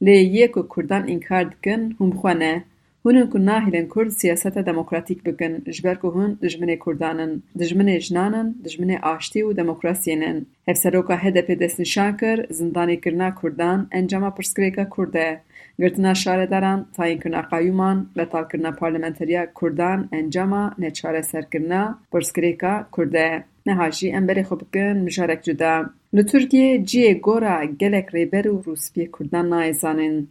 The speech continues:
Taybet ê ku doza tekoşîna Kurdan kirine. Di ser de bi dehan sa ji derbas bûye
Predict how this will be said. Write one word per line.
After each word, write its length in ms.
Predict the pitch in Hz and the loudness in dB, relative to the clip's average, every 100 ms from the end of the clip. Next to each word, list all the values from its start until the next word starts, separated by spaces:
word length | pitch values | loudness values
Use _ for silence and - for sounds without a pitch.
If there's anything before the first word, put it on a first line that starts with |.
| _ - | _ -6
Taybet 440 | 165 160 175 - | -2 0 0 0
ê 120 | 185 | -2
ku 220 | 185 151 | -2 -2
doza 460 | 180 190 190 202 196 | 0 0 0 -2 -4
tekoşîna 520 | 165 - 156 175 165 | -8 -6 -4 -4 -4
Kurdan 400 | 165 156 165 160 | -4 -4 -4 -4
kirine. 500 | 156 156 156 156 - - _ - | -4 -4 -2 -2 -4 -10 _ -6
Di 60 | |
ser 340 | - 214 214 208 | -2 2 2 2
de 220 | 226 214 | 0 0
bi 100 | 175 | -2
dehan 260 | 185 196 220 | 0 0 0
sa 300 | 202 185 165 | 0 0 0
ji 180 | 170 151 | -2 -2
derbas 500 | 165 165 196 196 - | -2 0 -2 -2 0
bûye 200 | 208 | 0